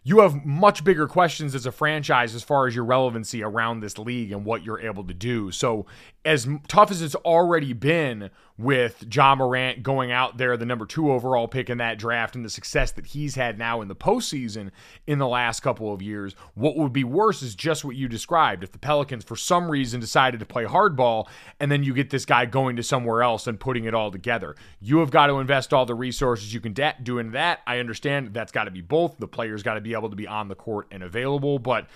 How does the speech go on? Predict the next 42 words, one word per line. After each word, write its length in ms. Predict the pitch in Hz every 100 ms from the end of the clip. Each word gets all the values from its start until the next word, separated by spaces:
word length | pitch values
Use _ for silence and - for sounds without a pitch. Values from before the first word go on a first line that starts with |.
| - - - - - - - - -
if 180 | 139 -
there 100 | 160
was 140 | 147
any 140 | 160 147
debate 360 | 120 143 139
over 160 | 127 113
whether 300 | 120 127 117
or 80 | 113
not 320 | 120 104 110
this 160 | 131 120
was 100 | 101
the 80 |
right 320 | 104 120 117 110
move 260 | 117 113
for 120 | 117
the 80 | 92
Pelicans, 520 | - 131 113 95 87 - - -
I, 100 | 131 -
I 80 | 139
don't 200 | 131 131
know 140 | 127
how 180 | 117 127
there 140 | 113
can 140 | - 98
be 240 | 120 127
one, 240 | 143 143
because 180 | 139 117
I 80 | 98
don't 320 | 101 131 101
think 220 | 135 117
there's 160 | 117 107
another 480 | 104 107 123 123 120
move 340 | 123 135 131
that 120 | 120
you 120 | 104 110
can 140 | 113
defend 560 | 104 - 143 127 104 - - -
if 160 | 143 117
you're 180 | 113 -
any 220 | 131 127 113
decision 480 | 107 - 113 107
maker 380 | 101 90 - 87